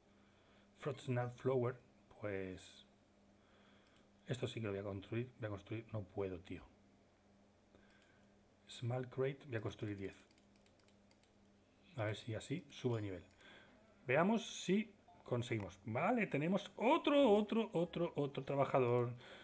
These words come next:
que se ha añadido. Buah, esta se va a recorrer, pues, todo el mapa para llegar hasta aquí.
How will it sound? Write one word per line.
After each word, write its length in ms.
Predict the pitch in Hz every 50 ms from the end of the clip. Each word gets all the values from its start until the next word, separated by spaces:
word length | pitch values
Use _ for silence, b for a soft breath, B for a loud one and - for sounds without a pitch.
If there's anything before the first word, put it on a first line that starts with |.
| B B B B B - - - -
que 80 | - 104
se 80 | -
ha 40 | 123
añadido. 400 | 123 123 127 127 127 139 147 - -
Buah, 300 | 113 101 110 101 90 -
esta 260 | - 135 131 - -
se 140 | 160 - -
va 80 | 151 156
a 60 | 151
recorrer, 560 | 151 151 151 - 160 156 160 170 175 190 190 - - _ _ - - - - - - -
pues, 240 | - 123 104 - -
todo 220 | - - 175 151
el 80 | 123 107
mapa 360 | 101 98 101 - 143 175 180
para 160 | - 117 104
llegar 180 | 101 101 101 101
hasta 160 | - - 113
aquí. 240 | 95 101 127 202